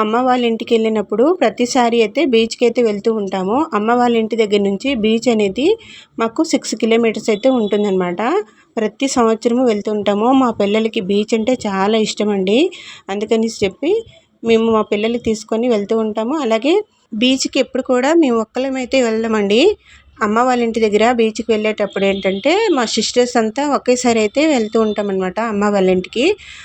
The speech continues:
అందుకని చెప్పి అందరం కలుసుకుంటూ ఇలా అయితే వెళ్తామన్నమాట. వీడియో స్కిప్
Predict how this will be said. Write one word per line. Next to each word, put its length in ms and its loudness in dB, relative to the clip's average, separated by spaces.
అందుకని 400 -2
చెప్పి 280 -4
అందరం 360 -2
కలుసుకుంటూ 640 -2
ఇలా 100 0
అయితే 280 -2
వెళ్తామన్నమాట. 640 -2
వీడియో 220 4
స్కిప్ 280 -8